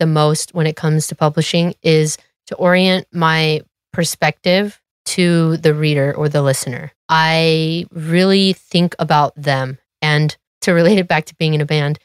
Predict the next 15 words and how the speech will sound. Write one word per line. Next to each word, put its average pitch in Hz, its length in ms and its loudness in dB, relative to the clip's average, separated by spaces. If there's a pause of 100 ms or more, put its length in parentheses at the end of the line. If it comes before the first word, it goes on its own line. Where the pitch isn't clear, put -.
you 151 120 -2
know, 170 180 4
when 180 140 2
you're 156 100 -2
playing 175 300 2
in 180 100 2
an 170 220 2
unknown 185 400 2
band 170 480 0 (300)
in 165 140 0
a 156 60 0
city 180 260 0
like 170 200 0
Los 156 200 0
Angeles, 180 420 0